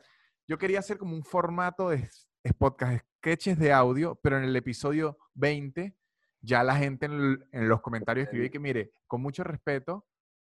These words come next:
Speaker 1: tiene que ponerle video". <laughs>
Speaker 2: Sí, sí, sí. No, es, es, es ese, eh, es, somos muy románticos,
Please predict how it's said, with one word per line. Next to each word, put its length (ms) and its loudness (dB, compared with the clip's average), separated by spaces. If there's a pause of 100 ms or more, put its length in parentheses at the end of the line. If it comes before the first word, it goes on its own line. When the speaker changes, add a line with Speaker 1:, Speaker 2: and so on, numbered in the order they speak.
(120)
Speaker 1:
tiene 200 0
que 80 -4
ponerle 340 -2
video". 480 -4
<laughs> 360 -10 (120)
Speaker 2:
Sí, 140 0
sí, 140 -2
sí. 180 -4
No, 200 8
es, 220 8
es, 320 4
es 300 6
ese, 680 4
eh, 60 -6 (260)
es, 180 -10 (100)
somos 240 0
muy 140 2
románticos, 840 0